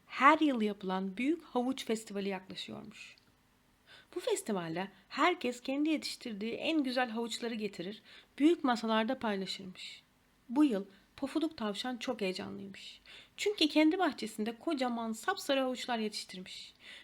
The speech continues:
Günlerce sulamış. Toprağını havalandırmış. Hatta havuçlara ninni bile söylemiş. "Bu yılki bayramda en güzel havuçları ben getireceğim." demiş gururla.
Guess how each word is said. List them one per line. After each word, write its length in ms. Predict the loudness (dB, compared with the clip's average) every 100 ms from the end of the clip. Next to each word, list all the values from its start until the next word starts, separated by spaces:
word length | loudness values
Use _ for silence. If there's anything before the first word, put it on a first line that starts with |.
| -8
Günlerce 680 | 0 4 6 6 6 6 4
sulamış. 680 | 2 -4 -6 -6 -8 -8 -12 _ _ _ _ _ -20 _ _ _ _
Toprağını 480 | -4 -2 6 8 8
havalandırmış. 880 | 6 2 0 -2 -8 -12 -16 -20 -20 _ -20 -20 -12
Hatta 500 | -6 -6 2 4 4
havuçlara 460 | 0 0 -2 0 2
ninni 540 | 2 2 4 2 2
bile 200 | 0 -2
söylemiş. 840 | -4 -6 -6 -8 -10 -12 -14 -18 _ _ _ _ -20 -20 -20 _ 2
"Bu 60 |
yılki 320 | 4 4 2
bayramda 580 | 2 2 2 0 -2 -4 2
en 220 | 4 8
güzel 260 | 6 6 4
havuçları 520 | 4 2 0 0 2
ben 200 | 2 2
getireceğim." 540 | 0 -2 -2 -2 -2 -6
demiş 320 | -6 -6 -8
gururla. 400 | -8 -8 -10 -12